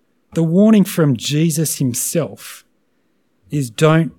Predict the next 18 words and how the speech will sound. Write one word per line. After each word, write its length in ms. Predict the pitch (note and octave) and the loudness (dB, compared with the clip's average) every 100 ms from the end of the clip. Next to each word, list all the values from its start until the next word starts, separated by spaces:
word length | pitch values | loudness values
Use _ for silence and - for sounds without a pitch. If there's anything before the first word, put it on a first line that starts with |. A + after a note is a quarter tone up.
| - | -10
reject 680 | D3+ C#3 - B2+ G#2+ - - | -6 -6 -2 -2 -4 -14 -12
my 220 | B2+ C3 | -8 -8
gift." 680 | A#2 B2 C3+ G#2+ - - - _ _ _ _ _ _ _ _ - | -8 -6 -6 -6 -14 -20 -20 _ _ _ _ _ _ _ _ -2
Don't 260 | F3 F#3+ | 2 4
assume 640 | G3 - - E3 G3+ F3+ C#3 | 4 0 -4 -2 0 0 0
that 160 | C#3+ | -2
you 100 | D3 | -2
don't 320 | C#3 D3+ B2 | 0 0 0
need 240 | C3 D#3+ D3+ | 0 0 0
it 320 | - - - _ _ - | -4 -12 -20 _ _ -4
and 120 | D#3 | -2
that 80 | D3 | 0
you'll 100 | D3 | -2
be 180 | D3 D3 | 0 0
okay 340 | C#3+ - D3 | 0 -4 -4
on 100 | C#3 | -2
your 180 | B2+ B2 | 0 2
own. 220 | C3 | 0